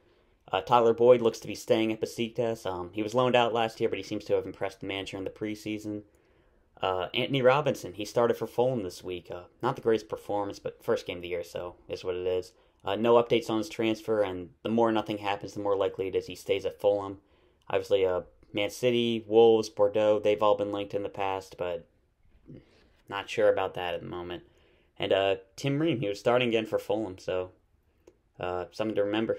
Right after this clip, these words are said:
I mean, he's a championship level player, but just remember, it's a good thing that we don't want him in the team, because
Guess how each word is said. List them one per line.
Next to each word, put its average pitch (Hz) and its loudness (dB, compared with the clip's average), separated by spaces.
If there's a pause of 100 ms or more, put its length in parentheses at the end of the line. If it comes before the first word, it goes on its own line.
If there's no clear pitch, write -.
(160)
I 131 -6
mean, 143 0
he's 208 -2
a 190 0
championship 127 -4
level 110 0
player, 101 -2
but - -2
just - -6
remember, 110 0 (160)
it's 143 0
a 156 6
good 120 4
thing 104 -2
that 98 2
we 98 -2
don't 95 -4
want 95 -10
him 92 -8
in 90 -10
the 92 -8
team, 87 -14
because 85 -10